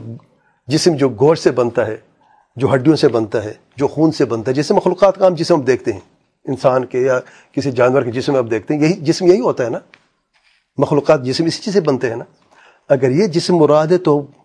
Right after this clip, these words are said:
ناممکن اللہ تعالیٰ کا، ہم بھی اس کو باطل کہتے ہیں، بالکل غلط ہے، یہ تو ناممکن ہے، یہ مخلوقات کے جسم ہے، اللہ نے ان کو ایسے پیدا کیا ہے، تو اللہ تعالیٰ کے لیے کیسے کوئی سوچ سکتا ہے کہ اللہ تعالیٰ کا ایسا جسم ہو سکتا ہے؟ نعوذ باللہ،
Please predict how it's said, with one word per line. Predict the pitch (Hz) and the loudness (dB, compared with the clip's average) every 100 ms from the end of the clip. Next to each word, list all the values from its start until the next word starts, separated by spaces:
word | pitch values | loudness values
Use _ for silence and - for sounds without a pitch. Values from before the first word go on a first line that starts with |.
| - | -2
ناممکن | 151 165 185 220 | 2 4 2 2
اللہ | 160 135 | 2 2
تعالیٰ | 120 113 | 0 -4
کا، | 110 | -2
ہم | 143 | 0
بھی | |
اس | 170 | 0
کو | 156 | 2
باطل | 143 175 | 2 2
کہتے | 160 160 165 | -2 -2 0
ہیں، | 123 | -2
بالکل | 113 151 | -2 0
غلط | 131 165 175 | 0 0 -2
ہے، | 190 _ _ _ _ _ _ _ _ _ _ - | -10 _ _ _ _ _ _ _ _ _ _ -6
یہ | |
تو | 139 185 | 2 4
ناممکن | 190 226 285 202 | 4 0 -2 -2
ہے، | 87 _ _ _ _ _ _ _ _ _ _ 151 | -6 _ _ _ _ _ _ _ _ _ _ 0
یہ | |
مخلوقات | 180 - 185 190 220 233 | 2 4 2 4 2 0
کے | 185 | -2
جسم | 135 131 139 | -2 -4 -2
ہے، | 151 - | -4 -2
اللہ | 170 | 0
نے | 196 | 2
ان | 185 | 2
کو | 175 | 2
ایسے | 151 180 | 2 0
پیدا | 147 123 | 0 -2
کیا | 110 101 | -4 -10
ہے، | 92 _ _ _ _ | -16 _ _ _ _
تو | 151 | 0
اللہ | 147 | 2
تعالیٰ | 214 247 240 | 2 0 0
کے | 220 | 0
لیے | |
کیسے | 190 190 190 | 2 2 2
کوئی | 175 | 2
سوچ | 160 143 | 2 -2
سکتا | 139 - | -2 -2
ہے | 139 | 0
کہ | 139 | 0
اللہ | 131 | 2
تعالیٰ | 131 135 | 2 0
کا | 143 | 0
ایسا | 135 143 | -2 -4
جسم | 123 117 | -6 -6
ہو | 117 | -6
سکتا | 117 - | -8 -8
ہے؟ | 117 | -4
نعوذ | 127 113 | -2 -4
باللہ، | 98 98 | -8 -12